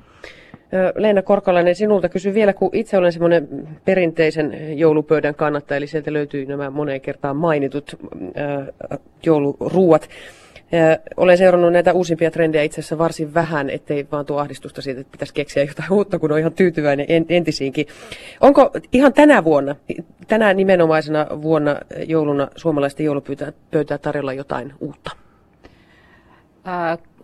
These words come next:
Speaker 2: me yritetään aina keksiä uusia, uusia ideoita ja lähinnä leivonnan kautta tai jälkiruokiin niitä on helpompi yhdistää, että,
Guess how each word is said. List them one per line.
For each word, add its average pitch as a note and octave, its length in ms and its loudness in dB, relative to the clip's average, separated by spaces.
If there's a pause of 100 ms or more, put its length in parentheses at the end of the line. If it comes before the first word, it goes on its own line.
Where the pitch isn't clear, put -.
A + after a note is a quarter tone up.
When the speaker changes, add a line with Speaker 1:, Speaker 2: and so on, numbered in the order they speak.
Speaker 2:
me F3 200 -4
yritetään G3+ 500 -2
aina E3 140 -8
keksiä F3+ 420 -6
uusia, D#3+ 440 -2 (120)
uusia G3+ 340 -4
ideoita E3 460 -2
ja D#3+ 120 0
lähinnä F#3 300 -4
leivonnan C#3+ 500 -6
kautta D3+ 360 -6
tai D3+ 180 -6
jälkiruokiin D3 800 -6
niitä D3 240 -12
on D3 60 -12
helpompi D3+ 600 -12
yhdistää, D3+ 500 -12
että, C#3+ 200 -14